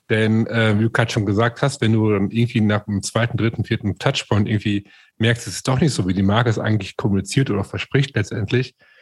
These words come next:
ist es schwierig halt, weil ich bin der Überzeugung halt, dass es viel, viel länger dauert und es lange braucht, bis du eine Marke glaubwürdig aufbauen kannst, also Vertrauen aufbauen kannst,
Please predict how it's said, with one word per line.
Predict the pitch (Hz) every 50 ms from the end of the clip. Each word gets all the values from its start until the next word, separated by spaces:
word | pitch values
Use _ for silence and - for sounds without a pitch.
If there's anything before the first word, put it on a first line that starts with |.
| _ _ _ _ _
ist | - 135 135
es | 151 147
schwierig | - - 127 131 147 143 123 - -
halt, | 98 95 95 95 -
weil | 110 107 110 110 110 - _ _ _ _ _ _ _ _ _ _ _ _ _ _ - _
ich | - 139 143 139
bin | - 175
der | 165 147
Überzeugung | 135 131 123 - - 131 131 135 123 107
halt, | 123 113 117
dass | -
es | 113 98 95
viel, | - - 139 151 170 165
viel | - 143
länger | 120 113 120 120 110
dauert | 101 110 113 117 107 -
und | 110
es | 95 - -
lange | 107 110 123 135 123
braucht, | 101 - 110 117 113 -
bis | - 120 -
du | - -
eine | 107 104 104
Marke | 101 101 101 110 - - 98
glaubwürdig | 95 95 98 110 120 117 - 120 120 123 117 -
aufbauen | - 127 127 120 - - 120 120 123 131
kannst, | - - 131 135 131 -
also | 98 -
Vertrauen | - - 104 - - - 98 107 113 120
aufbauen | - 120 117 120 - 117 123 123
kannst, | 120 - 135 143 165 165 - - _ _